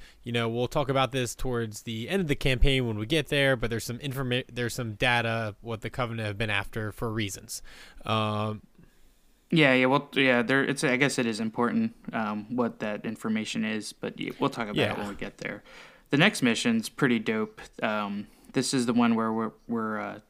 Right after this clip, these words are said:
Speaker 2: it's, like, the sniper stealth mission with
Speaker 1: Mm-hmm.
Speaker 2: June.
Speaker 1: Yeah, I'm, uh, I'm a
Speaker 2: And,
Speaker 1: big
Speaker 2: uh,
Speaker 1: fan
Speaker 2: we're
Speaker 1: of
Speaker 2: on
Speaker 1: any type of, like, stealth sniper mission. I mean, all Gillied Up is still, like, my favorite campaign mission of all time. So anything with snipers and stealth,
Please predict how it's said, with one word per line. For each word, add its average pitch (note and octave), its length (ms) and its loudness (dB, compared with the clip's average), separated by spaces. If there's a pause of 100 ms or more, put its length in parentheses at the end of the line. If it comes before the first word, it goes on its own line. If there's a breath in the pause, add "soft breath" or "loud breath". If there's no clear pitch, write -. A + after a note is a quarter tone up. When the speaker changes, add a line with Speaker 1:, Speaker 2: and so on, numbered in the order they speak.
(100)
Speaker 2:
it's, - 160 -4
like, - 140 -4
the A2 80 -8
sniper A#2+ 540 0
stealth - 340 -4
mission B2+ 360 4
with A#2 100 4
Speaker 1:
Mm-hmm. A2 80 -4
Speaker 2:
June. A#2+ 420 4 (280 loud breath)
Speaker 1:
Yeah, A2+ 220 0
I'm, C3 240 2
uh, A2 360 0 (340)
I'm D3+ 200 -4
a C#3 40 2
Speaker 2:
And, A#2+ 80 4
Speaker 1:
big A#2 180 6
Speaker 2:
uh, - 20 2
Speaker 1:
fan A#2+ 140 4
Speaker 2:
we're A#2+ 80 4
Speaker 1:
of B2 40 6
Speaker 2:
on A2 60 4
Speaker 1:
any G#2 80 0
type G#2+ 220 0
of, G2+ 140 -4
like, G2+ 180 -2
stealth A2 380 0
sniper A#2 340 0
mission. A#2 380 0
I A2 80 -4
mean, A2 220 -2
all C3+ 160 6
Gillied A#2 340 4
Up G#2 180 2
is G#2+ 140 -2
still, G#2+ 240 0
like, G2+ 200 -4
my A2+ 60 -4
favorite G#2 380 -2
campaign G#2 340 -2
mission G2+ 240 -6
of G2 80 -6
all G2 100 -2
time. G2+ 280 -4
So D#3+ 120 -2
anything A3+ 240 4
with F3+ 120 4
snipers E3 500 2
and A2+ 180 -2
stealth, D3 460 0